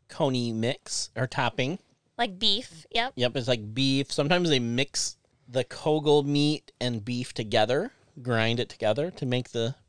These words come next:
Speaker 2: Mixture.
Speaker 1: mixture.
Speaker 2: And there's mustard and onions.
Speaker 1: Yep.
Speaker 2: And then there's the Detroit style.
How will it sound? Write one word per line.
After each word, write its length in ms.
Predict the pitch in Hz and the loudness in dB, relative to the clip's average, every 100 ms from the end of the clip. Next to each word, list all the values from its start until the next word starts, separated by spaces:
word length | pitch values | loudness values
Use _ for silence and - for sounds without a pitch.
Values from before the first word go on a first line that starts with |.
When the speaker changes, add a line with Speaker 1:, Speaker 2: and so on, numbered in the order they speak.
| _ _ _ _ | _ _ _ _
Speaker 2:
Mixture. 520 | 240 220 - 226 233 240 | -6 -6 -4 -4 -4 0
Speaker 1:
mixture. 600 | 123 120 - - - - - | 0 0 -2 -2 -2 -6 -4
Speaker 2:
And 100 | 247 | 0
there's 220 | 247 247 | 0 0
mustard 760 | 240 247 240 - 247 240 233 - | 2 2 2 2 4 4 2 0
and 140 | 208 | -2
onions. 680 | 208 180 - 180 196 - - | -4 -4 -8 -12 -14 -18 -6
Speaker 1:
Yep. 220 | 127 147 - _ _ _ _ - | 0 0 -2 _ _ _ _ -2
Speaker 2:
And 100 | 254 | 4
then 120 | 269 | 4
there's 200 | 262 247 | 4 0
the 100 | 233 | -2
Detroit 600 | 220 226 - 320 359 392 - | -2 -2 0 4 2 2 -6
style. 640 | - - - - 269 | -6 -2 -2 -2 -4